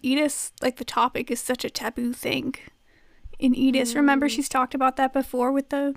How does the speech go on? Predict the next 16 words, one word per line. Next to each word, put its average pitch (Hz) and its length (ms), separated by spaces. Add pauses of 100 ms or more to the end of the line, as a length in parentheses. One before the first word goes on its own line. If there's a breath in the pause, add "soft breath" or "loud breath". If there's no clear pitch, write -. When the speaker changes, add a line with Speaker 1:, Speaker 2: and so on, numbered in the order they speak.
(180)
Speaker 1:
Magus, 254 640
maybe, 294 380
in 285 100
this 294 180
book, 302 380
about 240 240
how, 240 360 (400 loud breath)
Speaker 2:
Yeah. 214 340
Speaker 1:
like, 269 140
"Haven't 240 260
you 262 160
noticed 247 480
nobody 247 320
talks 226 360
about 240 220
them?" 269 380